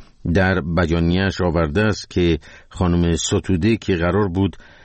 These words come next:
روز پنجشنبه، امروز، جایزهٔ زندگی درست در سال دو هزار و بیست میلادی را دریافت کند، کوشندهٔ دلیر جامعهٔ مدنی است که تنها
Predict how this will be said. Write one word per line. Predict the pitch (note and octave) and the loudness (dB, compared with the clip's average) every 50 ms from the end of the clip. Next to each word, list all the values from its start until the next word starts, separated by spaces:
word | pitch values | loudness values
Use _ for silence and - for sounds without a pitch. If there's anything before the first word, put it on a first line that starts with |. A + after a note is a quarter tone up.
| - - - - | -20 -20 -10 -4
روز | - G2 D#2+ G2 | -2 0 0 0
پنجشنبه، | G2 - - - G2 F#2+ F#2 F2 E2 - - - G#2+ F#2+ F2+ F2+ E2+ F#2 A#2+ G#2+ E2+ C#2+ - | 0 -2 -2 -2 0 2 2 2 0 0 -2 -2 0 0 0 0 2 2 2 0 0 0 -2
امروز، | D#2+ E2 E2+ D2+ F#2+ G#2+ G#2 E2 D#2 | -2 -2 0 0 2 0 0 0 -2
جایزهٔ | D#2 F2+ E2+ E2+ E2 E2 D2+ F2 G2+ G2 G2+ F#2+ F2+ | -2 0 2 2 2 0 0 0 0 2 2 2 0
زندگی | E2 D#2 F2 E2+ E2 D2+ E2 E2 C#2+ D2+ F2 F2+ F2+ F2+ F2 F2 D#2+ - - - - - - - - - - - D#2+ | 0 0 0 0 2 2 0 0 0 0 0 2 2 4 2 2 0 -4 -10 -20 -20 -20 -20 -20 -20 -14 -8 -2 0
درست | F#2+ F#2+ F2 G#2+ A2+ G2+ F2 - - - | 0 2 2 2 2 0 0 -2 -4 -2
در | F#2 D#2+ | -2 -2
سال | D#2 - - F2 E2 E2 E2+ E2+ D#2+ | -2 -2 -2 0 2 2 2 2 2
دو | C2+ D#2+ E2+ D#2+ | 2 2 2 2
هزار | D#2 C#2+ C#2+ E2+ D#2+ D#2 | 2 0 0 0 0 0
و | D2 | 0
بیست | D2 D#2 D2+ - - G2 | 0 -2 -2 -2 0 2
میلادی | F#2 F#2 F#2+ F2+ G#2+ G2+ F#2 G2 G#2 | 2 2 2 2 0 0 0 0 0
را | F#2 E2+ | 0 0
دریافت | D2+ - E2+ D#2 D2+ E2+ E2+ - - - | 0 0 0 0 0 0 -2 -2 -4 -4
کند، | - G2 G2+ G#2+ A2 - - - _ - - - - - - - - - - - - - - | -2 0 2 2 0 -2 -4 -10 _ -20 -20 -20 -20 -20 -20 -20 -20 -20 -20 -20 -20 -8 -2
کوشندهٔ | - G2+ - - G#2+ F#2 F2+ E2 G#2 G#2 G2 A2+ A2+ | -2 -2 0 0 0 0 2 2 0 0 0 0 0
دلیر | F2 D#2+ D#2+ G2 G2 F#2+ A2+ C3 B2+ A2+ A#2+ A#2 A2 | -2 -2 -2 0 0 2 2 2 2 2 2 2 2
جامعهٔ | G2 F#2 G2+ F#2 F2+ E2+ E2+ E2 F#2 F2+ F2+ E2 | 0 0 0 0 2 2 0 0 0 0 0 2
مدنی | E2 D#2+ D2+ C2+ E2 E2+ F#2+ A2 A2+ | 2 0 0 0 0 2 2 2 2
است | G#2+ - - - - | 0 -2 -6 -6 -2
که | - F#2 F2+ F2 E2+ D#2 | 0 2 2 2 2 0
تنها | - F#2 E2+ D#2 D2+ D#2 | 0 -2 0 0 2 0